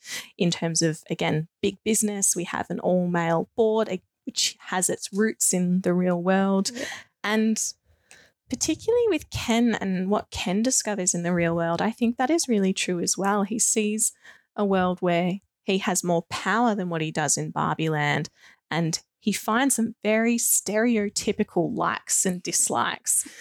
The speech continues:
Speaker 1: So he gets really obsessed with horses because of how, I guess, masculine they are. But
Speaker 2: <laughs>
Speaker 1: more importantly, he puts on a big cloak. He,
Speaker 2: Mm-hmm.
Speaker 1: I think, gets even, he gets his chest out, shows off how buff he is, and he really, um,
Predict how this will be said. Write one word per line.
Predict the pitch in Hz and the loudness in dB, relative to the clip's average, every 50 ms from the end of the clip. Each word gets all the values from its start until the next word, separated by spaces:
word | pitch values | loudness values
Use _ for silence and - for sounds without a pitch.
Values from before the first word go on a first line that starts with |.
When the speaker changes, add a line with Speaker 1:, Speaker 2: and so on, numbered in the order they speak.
| - - - | -16 -8 -4
Speaker 1:
So | - - - | -2 -2 -2
he | 180 202 | -2 -2
gets | 190 226 - - - | -2 -2 -2 -2 -4
really | 208 214 247 240 233 233 214 | -4 -2 0 2 2 4 2
obsessed | 202 202 - - 196 - - - | 2 0 -2 -4 -2 -2 -2 -4
with | - - _ - | -4 -8 _ -8
horses | - - 220 208 196 - - 226 196 208 202 - | -2 0 2 2 2 2 2 2 2 2 0 0
because | 220 - - - | 2 2 0 0
of | 180 | 0
how, | - - 180 170 165 160 165 143 - - _ _ _ - | -2 0 2 2 2 2 0 -2 -4 -10 _ _ _ -8
I | 185 | -4
guess, | 185 165 - - | -2 -2 -2 0
masculine | 220 214 220 - - - - 247 233 214 220 233 233 | 0 -2 -2 -2 -2 -2 0 0 0 2 2 2 2
they | 220 220 214 | 2 2 0
are. | 214 214 214 214 220 - | 0 2 2 2 2 2
But | - - - - 269 - - - - | 2 2 0 0 -2 -4 -6 -8 -16
Speaker 2:
<laughs> | - _ - | -14 _ -2
Speaker 1:
more | 277 269 254 | 0 2 2
importantly, | 233 240 - - - - 202 190 175 180 | 2 0 0 -2 -2 0 0 0 0 0
he | 208 214 180 | 2 0 0
puts | - - - - - | 0 0 -2 0 0
on | 180 165 | 0 0
a | 156 | -2
big | 185 - - - 214 208 185 185 - - _ _ _ _ _ _ - _ _ | -4 -4 -2 0 0 0 0 -2 -8 -16 _ _ _ _ _ _ -20 _ _
cloak. | - - - 247 233 226 220 220 214 214 - - | -14 -8 -2 0 2 2 2 2 0 0 -2 -4
He, | - 226 226 233 202 196 196 196 190 - | -2 0 2 2 4 2 2 2 0 -2
Speaker 2:
Mm-hmm. | - - | -4 -8
Speaker 1:
I | - | -4
think, | - 220 208 175 - _ _ - | 0 2 2 2 2 _ _ -4
gets | - 214 - - - | -4 -2 -2 0 0
even, | 185 175 185 180 175 180 175 180 196 202 190 208 233 - _ _ | 0 0 0 0 0 0 0 0 2 2 2 0 -2 -4 _ _
he | - 214 | -8 -4
gets | 202 - - - - | -2 -2 -2 -2 -2
his | - - | -4 -2
chest | - - - 240 226 - - - | -2 -2 -2 0 0 0 2 2
out, | 226 226 220 214 220 - | 2 2 2 2 0 0
shows | - 202 175 165 - | -2 -2 0 0 0
off | 180 175 | 0 0
how | - 220 180 165 | -2 -2 -2 -2
buff | 208 - 233 240 - | 0 0 0 2 2
he | - 226 220 208 202 | 2 2 4 4 2
is, | 202 202 214 | 2 2 2
and | 208 208 | 2 2
he | 214 | 0
really, | 214 214 220 233 247 254 247 247 _ - - - - - - - | 0 0 0 2 2 2 2 0 _ -8 -20 -20 -20 -16 -8 -4
um, | 208 208 202 196 190 190 185 180 - 220 | 0 0 2 2 2 0 0 -2 -4 -6